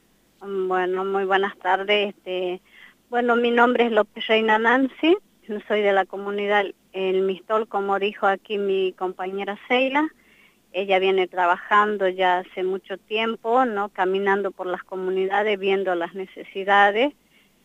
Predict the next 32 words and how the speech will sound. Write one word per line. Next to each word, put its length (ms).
que 240
hay 380
en, 520
en 240
las 160
familias 540
que 160
viven, 480
están 280
asentados 720
sobre 280
la 120
ruta 300
ochenta 400
y 60
seis. 260
Eh, 1080
yo 120
soy 200
directora 580
de 120
la 120
radio 380
La 100
Voz 220
Indígena, 760
eh, 360
en 80
la 100
cual 240
estamos 400
llevando 680